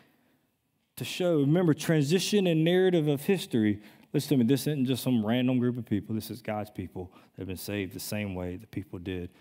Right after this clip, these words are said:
on Acts two in Jerusalem and Samaria in Acts eight and Gentiles in Acts ten.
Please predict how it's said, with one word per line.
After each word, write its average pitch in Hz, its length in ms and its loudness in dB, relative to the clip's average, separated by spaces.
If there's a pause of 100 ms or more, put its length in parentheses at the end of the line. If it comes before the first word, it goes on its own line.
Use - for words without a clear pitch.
(140)
on 90 160 -10
Acts 98 260 -8
two 92 320 -10 (320)
in 101 160 -6
Jerusalem 92 520 -8
and 85 100 -10
Samaria 95 520 -6
in 92 80 -10
Acts 92 320 -12
eight 85 220 -14 (520)
and 87 180 -10
Gentiles 92 560 -6
in 90 80 -10
Acts 90 240 -12
ten. - 240 -20